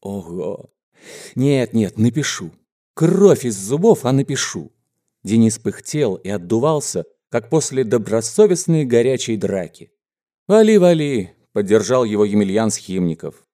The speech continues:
нехотя снимая рубаху. «Материальчик есть. Эх, чёрт, жаль, ожоги мои нельзя солнцу показывать.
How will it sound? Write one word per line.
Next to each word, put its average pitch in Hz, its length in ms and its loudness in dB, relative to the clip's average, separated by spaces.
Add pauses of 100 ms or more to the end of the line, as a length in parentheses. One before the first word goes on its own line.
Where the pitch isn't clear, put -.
(140)
нехотя 147 460 -2
снимая 92 500 -4
рубаху. 80 540 -10 (480)
«Материальчик 220 680 -2
есть. - 500 -10 (840)
Эх, 208 220 0
чёрт, 113 360 0
жаль, 127 420 -2 (260)
ожоги 127 480 -2
мои 92 240 0
нельзя 98 320 0
солнцу 101 420 -4
показывать. 92 800 -10